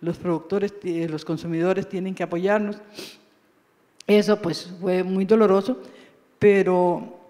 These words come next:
con la expansión piñera, eh, se agravan, se agravan porque no solamente se co-, siguen contaminando los ríos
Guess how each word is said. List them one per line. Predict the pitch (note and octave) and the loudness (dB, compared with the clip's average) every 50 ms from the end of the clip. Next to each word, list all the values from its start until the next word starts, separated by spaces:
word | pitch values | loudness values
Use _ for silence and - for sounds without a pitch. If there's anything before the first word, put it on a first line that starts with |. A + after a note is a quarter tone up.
| _ _ _ | _ _ _
con | - G#3 G#3 G3+ | 2 4 4 4
la | F#3 | 2
expansión | - - F3 F3 E3+ - F#3+ F#3+ G3+ G#3+ G#3 G3+ D3+ - - | 0 0 -2 -2 0 0 0 2 2 2 0 0 -2 -4 -4
piñera, | - A3 A3 A3 A3 A3+ A#3+ A#3 B3 B3 A#3 G#3 - - - | -2 0 2 4 4 4 4 4 2 2 0 -2 -4 -8 -6
eh, | F#3 G3 F#3 E3+ | -4 -2 -2 -2
se | E3 - F#3+ | -2 0 0
agravan, | F3 F3 E3+ F#3+ A3+ B3+ C#4+ D#4+ D#4+ C#4+ G3+ - | 0 0 0 2 2 2 2 0 0 -2 -4 -4
se | - E3+ | -8 -10
agravan | D#3+ D#3+ F3 F3+ F#3+ G#3 A3+ A#3 A3+ | -6 -2 2 2 4 4 2 2 0
porque | - A#3+ A#3 - - G#3 G3+ G3 F3+ C#3 - - - | 0 -2 -2 -2 -2 0 0 0 0 -2 -4 -8 -4
no | G3 F#3+ G3+ A3 | 0 2 2 2
solamente | A3 - C4 C4 B3+ A3+ A3 A3+ A#3 A3+ B3+ A3+ | 2 2 2 0 0 0 -2 -2 -4 -4 -6 -6
se | B3+ A3 | -6 -8
co-, | - D#3+ D#3+ - | -10 -10 -16 -12
siguen | - G3+ G3+ G#3+ A#3 A#3+ | -8 -4 -2 -2 -2 0
contaminando | B3 A#3+ A3+ - A3+ G#3 G3 G3 G3 G3+ G#3 A3 | 0 0 0 0 -2 -2 -2 -2 -2 0 0 2
los | A3+ G#3+ G3 F#3+ | 2 0 0 2
ríos | G3 A3 A3+ A#3+ B3+ - - | 2 0 2 0 -2 -6 -10